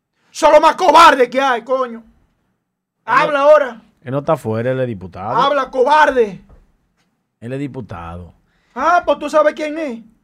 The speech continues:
Speaker 1: Oh.
Speaker 2: y además, además,
Speaker 1: Oh.
Speaker 2: además, eso es
Speaker 1: Ok.
Speaker 2: bueno que lo hiciera para que la gente sepa que hay una vulgar mentira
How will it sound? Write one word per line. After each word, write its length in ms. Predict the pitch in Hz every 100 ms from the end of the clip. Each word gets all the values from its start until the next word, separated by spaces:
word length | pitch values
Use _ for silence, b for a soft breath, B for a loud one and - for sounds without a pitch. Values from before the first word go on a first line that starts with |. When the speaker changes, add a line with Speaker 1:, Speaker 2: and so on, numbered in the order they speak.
| _
Speaker 1:
Oh. 600 | 220 226 254 285 294 277
Speaker 2:
y 180 | 175 143
además, 840 | 147 170 165 139 123 123 117 - -
además, 580 | 117 127 - 127 110 110
Speaker 1:
Oh. 200 | 240 - -
Speaker 2:
además, 640 | 123 120 117 110 101 - _ -
eso 400 | 151 147 175 165
es 120 | 156
Speaker 1:
Ok. 80 | 160
Speaker 2:
bueno 320 | 147 160 147
que 100 | 131
lo 60 | 127
hiciera 400 | 113 120 113 110
para 280 | 95 110 107
que 120 | 113
la 120 | 113
gente 300 | 110 127 127
sepa 500 | 131 117 110 104 95 _ _ _ _ _ _
que 160 | 131 131
hay 240 | 156 175
una 320 | 156 170 180 170
vulgar 680 | 156 143 127 143 160 160 -
mentira 1000 | 139 131 131 120 110 156 127 110 110